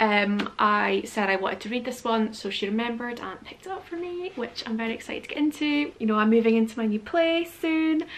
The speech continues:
so she bought me some Christmas hand towels, which I can't use these now, but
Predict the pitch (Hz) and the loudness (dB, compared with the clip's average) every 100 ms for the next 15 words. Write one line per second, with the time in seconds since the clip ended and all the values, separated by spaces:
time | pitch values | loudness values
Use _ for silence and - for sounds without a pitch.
0 | - - - 233 233 214 202 214 220 - | -16 -10 -2 0 0 -4 -4 -4 -4 -6
1 | 220 220 226 - 226 - 233 233 233 226 | -8 -8 -12 -12 -8 -2 0 0 -2 0
2 | 220 220 220 - - - - - - - | 2 2 0 -4 -4 -6 -10 -12 -16 -10
3 | 220 247 226 226 220 214 226 269 254 254 | -6 -2 0 2 0 -2 2 4 4 2
4 | 226 202 196 | 0 0 0